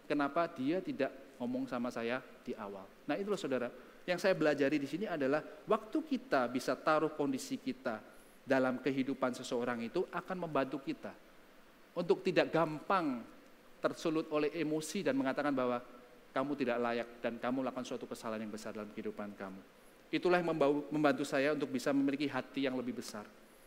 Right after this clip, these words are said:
hati yang lebih legawa untuk melihat bahwa setiap orang juga melakukan kesalahan. Tapi kesalahan itu apakah memang dia sengaja ataupun memang dia karena kondisi dalam kehidupannya. Saya harapkan saudara bisa terbantu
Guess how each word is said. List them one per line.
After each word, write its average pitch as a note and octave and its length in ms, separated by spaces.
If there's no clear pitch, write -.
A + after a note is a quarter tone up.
hati D3 340
yang D#3 80
lebih C#3+ 240
legawa C#3+ 640
untuk C#3+ 320
melihat C#3+ 400
bahwa B2 160
setiap C#3+ 320
orang D3+ 160
juga C3+ 160
melakukan B2+ 320
kesalahan. A#2 480
Tapi C3+ 220
kesalahan C3+ 400
itu D3 160
apakah D#3+ 680
memang C3 380
dia B2+ 160
sengaja C#3+ 580
ataupun C#3 460
memang C#3 240
dia C#3 160
karena C3 240
kondisi B2 480
dalam A2+ 320
kehidupannya. G#2 880
Saya C#3 240
harapkan C#3+ 240
saudara C#3 320
bisa C3+ 240
terbantu D3+ 640